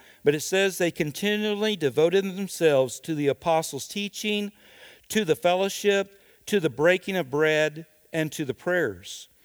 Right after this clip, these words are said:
And all came upon every soul, and many wonders and signs were being done through the apostles. And all who believed were together and had all things in common. And they were selling their possessions and belongings and distributing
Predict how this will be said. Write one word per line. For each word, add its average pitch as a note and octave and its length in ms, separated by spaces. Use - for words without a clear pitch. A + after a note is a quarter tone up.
And E3+ 160
all G3 340
came G3 320
upon E3+ 340
every E3 280
soul, F#3 500
and C#3+ 160
many F#3+ 220
wonders F#3 600
and D3+ 140
signs F3 560
were D3 140
being D3+ 320
done D#3+ 280
through D3 140
the C3+ 100
apostles. C#3+ 800
And F3+ 180
all A#3 200
who C4+ 140
believed A3 540
were D#3 140
together F3 520
and D3 80
had D#3+ 280
all G3 340
things A3 420
in F#3 120
common. G3+ 500
And G#3+ 140
they C4 80
were B3+ 120
selling G#3+ 480
their A3+ 100
possessions G#3+ 720
and D#3+ 100
belongings D#3+ 680
and D3 100
distributing D#3 840